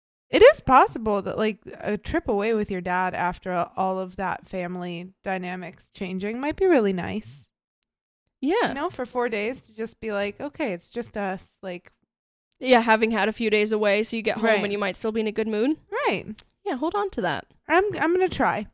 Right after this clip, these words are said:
Speaker 2: Okay.
Speaker 1: Yeah.
Speaker 2: Yeah. Hold on real tight 'cause we're, I'm gonna try to tug it away, okay?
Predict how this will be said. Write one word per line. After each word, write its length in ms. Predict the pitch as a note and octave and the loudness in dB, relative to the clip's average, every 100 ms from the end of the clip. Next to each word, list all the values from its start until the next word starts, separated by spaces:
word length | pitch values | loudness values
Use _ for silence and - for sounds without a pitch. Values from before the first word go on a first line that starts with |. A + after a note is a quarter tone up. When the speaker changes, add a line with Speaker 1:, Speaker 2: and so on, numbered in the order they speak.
| - | -12
Speaker 2:
Okay. 340 | - - G#3+ - _ | -12 -12 -16 -18 _
Speaker 1:
Yeah. 160 | B3+ A3 | -6 -6
Speaker 2:
Yeah. 160 | - - _ | -8 -20 _
Hold 300 | - D4 C#4+ | -2 0 2
on 200 | C4 B3+ | 0 0
real 200 | C#4 C#4+ | 2 2
tight 360 | - A3 G3 | 0 -2 -2
'cause 200 | - A3+ | -6 -12
we're, 120 | - - | -10 -10
I'm 120 | A3 | -6
gonna 140 | A3+ | -6
try 160 | A#3 A3 | -2 -4
to 80 | G3 | -4
tug 260 | - A3+ | -2 -2
it 60 | G#3+ | 0
away, 320 | F#3+ A2 A3 - | -2 -4 -8 -6
okay? 160 | D#4+ | -6